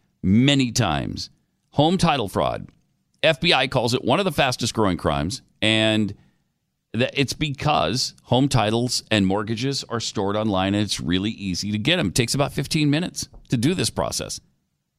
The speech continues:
and it reaps huge benefits to the thieves. They can borrow money using your equity and leave you in debt, or they could even sell your home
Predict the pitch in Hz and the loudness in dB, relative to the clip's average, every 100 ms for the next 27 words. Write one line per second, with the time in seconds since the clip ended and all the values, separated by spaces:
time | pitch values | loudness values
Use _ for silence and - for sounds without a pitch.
0 | _ - 170 139 135 127 - 139 135 117 | _ -2 0 2 0 -4 -8 -4 -4 -2
1 | 135 139 - - _ - - - - 151 | -2 -2 -4 -4 _ -20 -20 -16 -4 0
2 | 147 160 113 92 127 156 - - - 95 | 0 0 -2 0 2 0 -4 -6 -4 -4
3 | 78 92 - 76 - - - _ _ _ | -4 -4 -4 -4 -6 -8 -10 _ _ _
4 | _ _ _ _ _ - 101 110 85 110 | _ _ _ _ _ -2 2 2 2 2
5 | 123 135 127 113 123 139 123 110 120 98 | 2 2 2 4 4 2 0 4 4 4
6 | 98 - 127 139 156 101 107 120 104 82 | 0 0 0 2 0 0 0 2 0 2
7 | 123 190 208 247 185 165 170 226 302 220 | 0 2 0 0 2 0 2 0 0 0
8 | - 180 170 135 107 123 104 76 | 2 4 4 2 2 2 2 -2